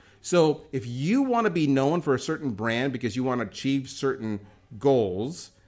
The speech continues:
then you have to manifest those behaviors and attributes. In other words, let's say you want to be a chief marketing officer, find out what you think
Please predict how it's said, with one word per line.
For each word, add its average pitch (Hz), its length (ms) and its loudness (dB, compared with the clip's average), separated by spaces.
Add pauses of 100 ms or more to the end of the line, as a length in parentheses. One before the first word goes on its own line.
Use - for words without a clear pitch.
(260)
then 127 160 0
you 139 100 2
have 147 240 0
to 143 80 -2
manifest 139 560 0
those 113 160 -4
behaviors 113 480 -4
and 104 100 -4
attributes. 95 540 -6
In 120 60 -4
other 127 140 0
words, 107 300 -2 (300)
let's 127 180 -4
say 123 240 2
you 123 220 0
want 117 160 -2
to - 40 -4
be 117 120 -2
a 101 40 -2
chief 113 220 -4
marketing 135 340 0
officer, 135 460 -2 (600)
find 170 280 4
out 175 140 4
what 147 200 0
you 139 260 0
think 151 640 0